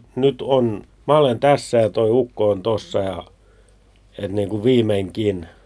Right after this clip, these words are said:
mä koen tän livenä. Se on ehkä jättänyt niin vahvan jäljen, että vaikka sen jälkeen joka ikisellä keikalla on, se on ollut taianomainen tunne, kun Bruce tulee sinne lavalle ja bändi tulee.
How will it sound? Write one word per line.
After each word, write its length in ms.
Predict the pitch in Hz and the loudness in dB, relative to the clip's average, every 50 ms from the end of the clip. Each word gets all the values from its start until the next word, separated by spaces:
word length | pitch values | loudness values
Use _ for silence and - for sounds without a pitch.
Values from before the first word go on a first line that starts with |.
| _ _ - | _ _ -10
mä 120 | 101 101 90 | -8 -8 -6
koen 280 | - 110 110 107 101 95 | -2 0 0 0 0 -2
tän 260 | 104 101 98 98 101 | -4 -8 -8 -6 -4
livenä. 460 | 110 113 104 107 101 92 92 92 87 - _ _ _ _ _ _ _ _ _ _ _ _ _ _ _ _ _ - | -4 -4 -2 -4 -4 -6 -8 -10 -14 -16 _ _ _ _ _ _ _ _ _ _ _ _ _ _ _ _ _ 0
Se 120 | 117 156 | 4 4
on 160 | 165 151 143 | 6 6 6
ehkä 240 | 151 139 - - 139 | 4 2 2 2 4
jättänyt 580 | 139 143 135 - - 131 120 117 110 101 98 - _ _ _ _ _ _ _ - | 4 4 4 2 0 0 2 2 2 2 0 -4 _ _ _ _ _ _ _ -6
niin 480 | - 156 180 190 185 180 156 123 113 | -2 0 2 4 4 4 2 2 4
vahvan 500 | 127 135 139 120 120 117 117 113 113 110 | 4 4 4 4 4 0 0 0 0 2
jäljen, 600 | 120 143 156 156 143 127 107 107 104 98 95 - - - _ _ _ _ _ _ _ _ _ | 4 6 6 6 6 4 2 0 -2 -4 -4 -8 -12 -18 _ _ _ _ _ _ _ _ _
että 220 | - 113 - - - | -12 -12 -12 -8 -2
vaikka 320 | 123 127 123 123 - 127 | 0 0 0 0 -2 -2
sen 200 | - 160 165 156 | -2 -2 0 0
jälkeen 460 | 151 139 127 123 120 127 123 120 117 | 0 0 0 0 0 0 0 0 2
joka 280 | 131 135 - - 135 131 | 2 0 0 2 2 2
ikisellä 600 | 131 139 147 - - 202 185 - 147 131 117 110 | 2 0 -2 -4 -4 -4 -2 -2 -2 -2 -2 -2
keikalla 720 | 98 - 127 131 127 120 123 117 107 101 104 101 95 - - - _ _ _ _ _ _ _ _ _ _ _ _ _ | -4 -2 -2 -2 -2 -2 -2 -2 -2 -2 -2 -4 -4 -6 -8 -14 _ _ _ _ _ _ _ _ _ _ _ _ _
on, 320 | - 127 127 123 117 95 - - _ - | -4 -2 0 0 0 -2 -6 -12 _ -8
se 80 | - 120 | -4 -2
on 140 | 117 113 120 | 0 0 2
ollut 300 | 123 123 123 113 120 - | 2 0 0 -2 0 2
taianomainen 760 | 147 143 135 127 117 110 113 110 110 107 104 101 101 95 | 2 4 4 4 2 0 -2 -4 -4 -4 -6 -6 -8 -6
tunne, 380 | 95 123 120 110 104 98 87 82 - _ _ _ _ _ _ _ _ _ _ _ _ | -4 -2 -2 -2 -4 -6 -10 -12 -14 _ _ _ _ _ _ _ _ _ _ _ _
kun 260 | - 110 104 98 87 - | -8 -6 -6 -6 -8 -10
Bruce 380 | - - - 120 117 104 117 104 | -12 -8 -4 -4 -2 0 -2 -2
tulee 340 | - 135 143 143 123 110 101 | 0 2 2 4 4 2 2
sinne 280 | 98 107 101 101 104 | -2 -6 -6 -6 -4
lavalle 460 | 101 98 101 95 98 95 92 92 95 | -4 -4 -4 -4 -4 -4 -6 -6 -8
ja 100 | 95 95 | -8 -8
bändi 360 | 90 - 110 110 104 98 95 90 | -6 -4 -4 -4 -4 -6 -8 -10
tulee. 380 | - 92 95 95 95 90 87 85 | -12 -12 -12 -10 -10 -12 -12 -14